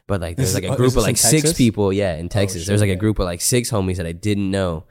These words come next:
Speaker 1: So we
Speaker 2: Oh.
Speaker 1: were all just, like, getting high, I guess. And I was like, "What's up, guys? Like, I guess let's get high. Like, I don't really know you, but shit, never done any of this shit either. Like, it's kinda sketchy."
Speaker 2: It was
Speaker 1: And you're
Speaker 2: totally
Speaker 1: handing me
Speaker 2: sketchy,
Speaker 1: this,
Speaker 2: for
Speaker 1: it was
Speaker 2: sure.
Speaker 1: one of the sketchiest things I've ever done.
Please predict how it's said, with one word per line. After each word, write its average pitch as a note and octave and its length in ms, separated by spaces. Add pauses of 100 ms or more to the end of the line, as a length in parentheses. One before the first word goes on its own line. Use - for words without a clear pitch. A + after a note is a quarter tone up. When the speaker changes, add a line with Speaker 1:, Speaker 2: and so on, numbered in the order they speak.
(400)
Speaker 1:
So F2+ 240
we F#2 140
Speaker 2:
Oh. F#2+ 60
Speaker 1:
were F#2 80
all E2+ 160
just, E2+ 260
like, D#2 260
getting E2+ 240
high, F2+ 260
I E2 80
guess. D#2 260
And D#2+ 80
I D#2+ 60
was E2 140
like, C#2 220
"What's E2 220
up, E2 160
guys? D#2+ 320
Like, C#2+ 180
I D#2 60
guess E2 260
let's - 280
get E2+ 200
high. E2+ 220
Like, E2 120
I E2 40
don't E2+ 80
really F2+ 160
know F#2 160
you, G2 160
but E2 100
shit, G#2+ 340
never G2 260
done G#2 440
any G#2 240
of G2 60
this G2 180
shit G2 200
either. A2 240
Like, F#2 100
it's G2 100
kinda F#2+ 200
sketchy." - 420
Speaker 2:
It B2+ 60
was C3 180
Speaker 1:
And G#2 100
you're A#3+ 100
Speaker 2:
totally E3 80
Speaker 1:
handing G#2+ 200
me F#2+ 60
Speaker 2:
sketchy, F#2+ 80
Speaker 1:
this, F2 80
Speaker 2:
for - 60
Speaker 1:
it - 20
was E2+ 100
Speaker 2:
sure. G#2 140
Speaker 1:
one G#2+ 120
of G2 60
the F#2+ 60
sketchiest G2+ 440
things F2+ 240
I've F2 100
ever F2 160
done. G2+ 280